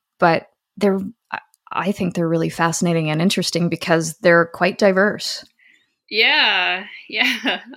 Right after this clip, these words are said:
Speaker 2: Um, well, with my website, shop jada dot com, it's primarily in jewelry sales, but also I,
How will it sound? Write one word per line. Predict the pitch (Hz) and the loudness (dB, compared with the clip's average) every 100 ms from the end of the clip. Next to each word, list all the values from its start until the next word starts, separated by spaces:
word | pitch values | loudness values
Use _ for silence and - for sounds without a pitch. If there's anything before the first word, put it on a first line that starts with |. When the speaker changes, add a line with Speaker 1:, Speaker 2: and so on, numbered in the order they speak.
| 220 | -2
Speaker 2:
Um, | 220 214 214 226 _ _ _ _ | 0 0 -4 -10 _ _ _ _
well, | - 233 | -6 -2
with | 240 262 | -2 0
my | 220 | 0
website, | 196 220 226 - 185 185 196 | 0 -2 -4 -2 2 2 0
shop | - 185 - | -4 -6 -4
jada | 196 190 190 | -4 -2 -4
dot | 185 170 - | -4 -6 -6
com, | 208 202 190 180 190 202 - - - - - - | -4 -4 -4 -8 -10 -16 -18 -20 -20 -20 -20 -4
it's | 202 190 - | -2 0 -4
primarily | - 202 190 185 185 185 180 | 0 0 4 4 2 0 -2
in | 175 | -4
jewelry | 160 180 185 185 185 | -8 -8 -6 -6 -6
sales, | - 175 170 170 202 233 - _ _ _ _ _ _ _ | -6 -4 -4 -4 -8 -12 -16 _ _ _ _ _ _ _
but | 196 185 180 | -2 2 2
also | - 190 190 - 190 185 180 175 175 - - | 0 -4 -4 -6 -6 -4 -4 -8 -10 -10 -6
I, | 185 180 175 | -2 -2 -4